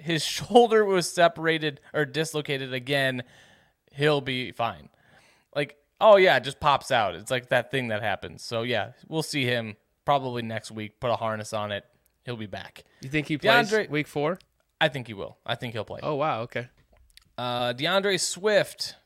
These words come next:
Speaker 1: This one sucks. This one, it, no one wants to hear it. But you know what? Uh, talking to some friends of mine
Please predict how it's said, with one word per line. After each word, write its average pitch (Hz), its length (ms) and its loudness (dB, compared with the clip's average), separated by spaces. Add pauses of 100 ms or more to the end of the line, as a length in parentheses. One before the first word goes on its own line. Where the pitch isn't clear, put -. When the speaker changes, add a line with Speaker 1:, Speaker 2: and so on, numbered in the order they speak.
(460)
Speaker 1:
This 185 220 0
one 220 140 0
sucks. - 480 -4
This 156 260 -6
one, 180 260 2
it, 123 240 -6
no 151 180 4
one 185 180 0
wants 175 220 -2
to 127 100 -8
hear 107 240 -10
it. 107 240 -12 (480)
But 143 280 4
you 135 80 -8
know 139 120 -2
what? 139 420 0 (100)
Uh, 139 280 -4
talking 175 460 0
to 185 40 -10
some 160 220 -8
friends 139 240 -4
of 120 80 -6
mine 104 500 -8